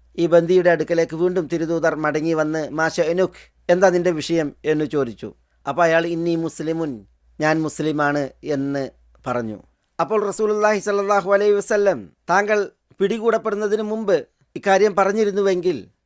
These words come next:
അഫ്ലഹ്ത കുല്ലൽ ഫലാഹ്, താങ്കൾ എല്ലാ നിലക്കും വിജയിച്ചേനെ, രക്ഷപ്പെട്ടേനെ" എന്ന് പറഞ്ഞ് വീണ്ടും നബി സല്ലല്ലാഹു അലൈഹി വസല്ലം അവിടം വിട്ട് നടന്നകന്നു. ഈ വ്യക്തി ഉച്ചത്തിൽ, "യാ മുഹമ്മദ്, യാ മുഹമ്മദ്" എന്ന്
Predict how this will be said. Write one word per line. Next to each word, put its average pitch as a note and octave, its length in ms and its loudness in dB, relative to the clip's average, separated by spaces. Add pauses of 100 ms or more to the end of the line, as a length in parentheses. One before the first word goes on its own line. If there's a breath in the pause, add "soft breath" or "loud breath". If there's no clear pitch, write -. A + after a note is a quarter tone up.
(100)
അഫ്ലഹ്ത G#3+ 480 -2
കുല്ലൽ C4 400 0
ഫലാഹ്, G3+ 680 -2 (200)
താങ്കൾ F#3 280 2
എല്ലാ G3+ 200 4
നിലക്കും G3 520 -2 (220)
വിജയിച്ചേനെ, F#3 680 4
രക്ഷപ്പെട്ടേനെ" F3 800 0 (180)
എന്ന് E3+ 300 0
പറഞ്ഞ് D#3+ 540 -2 (460)
വീണ്ടും A#3+ 320 0
നബി A#3+ 100 2
സല്ലല്ലാഹു A3 540 -2
അലൈഹി G#3 180 2
വസല്ലം F#3+ 580 -2 (260)
അവിടം E3 280 0
വിട്ട് D#3+ 360 -4 (280)
നടന്നകന്നു. C#3 640 -2 (320)
ഈ D3 120 -2
വ്യക്തി D#3+ 580 -4 (200)
ഉച്ചത്തിൽ, E3 560 -4 (380)
"യാ E3+ 160 2
മുഹമ്മദ്, F3+ 920 -6
യാ F3 160 4
മുഹമ്മദ്" F#3 920 -4
എന്ന് D#3+ 320 -4